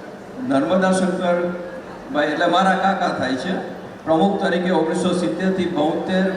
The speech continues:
મંત્રી તરીકે ઓગણીસો સુડતાલીસથી અડતાલીસ, ઓગણપચાસથી એકાવન. આ દરમિયાન સેવા બજાવેલી છે. કદાચ બોર્ડિંગમાં ઘણી વખત લોટ ખૂટ્યો હતો તો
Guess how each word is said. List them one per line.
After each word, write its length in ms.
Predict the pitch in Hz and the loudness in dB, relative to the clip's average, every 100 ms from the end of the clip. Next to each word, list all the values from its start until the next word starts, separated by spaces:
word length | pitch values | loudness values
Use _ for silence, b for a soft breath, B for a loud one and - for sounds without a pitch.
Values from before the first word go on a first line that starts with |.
| 135 | 0
મંત્રી 400 | 139 - 190 190 | 0 0 0 0
તરીકે 340 | 180 165 185 | 2 -2 0
ઓગણીસો 420 | 175 156 160 160 | 0 2 2 2
સુડતાલીસથી 680 | - - - 165 330 180 180 | 0 0 0 0 0 0 0
અડતાલીસ, 680 | 277 262 - 170 185 202 - - | 0 0 0 0 2 0 -2 -4
ઓગણપચાસથી 760 | 151 160 180 165 165 165 - 160 | 0 2 2 0 0 0 0 -2
એકાવન. 680 | 151 135 - 151 143 127 120 - - - 147 | -2 -4 0 2 2 0 -2 -6 -10 -8 -2
આ 80 | |
દરમિયાન 480 | 156 160 165 175 165 | 0 2 2 2 0
સેવા 300 | - 160 156 | 2 2 4
બજાવેલી 680 | 160 143 147 151 156 165 160 | 2 2 2 2 4 2 2
છે. 520 | 170 180 - - - - - - - - - - - - - - - - - - - | 2 0 0 -4 -6 -10 -12 -12 -12 -12 -12 -12 -14 -14 -14 -14 -14 -14 -12 -10 -2
કદાચ 380 | 165 185 190 190 | 2 2 2 2
બોર્ડિંગમાં 760 | 156 160 170 185 190 185 175 | 4 4 6 4 2 2 0
ઘણી 320 | 156 135 170 | 2 2 4
વખત 540 | 185 165 170 170 170 170 | 4 2 2 0 0 0
લોટ 480 | 151 156 185 - - | 2 4 4 2 4
ખૂટ્યો 300 | 165 160 190 | 4 4 4
હતો 220 | 185 185 143 | 2 0 -2
તો 240 | 135 151 | -4 -4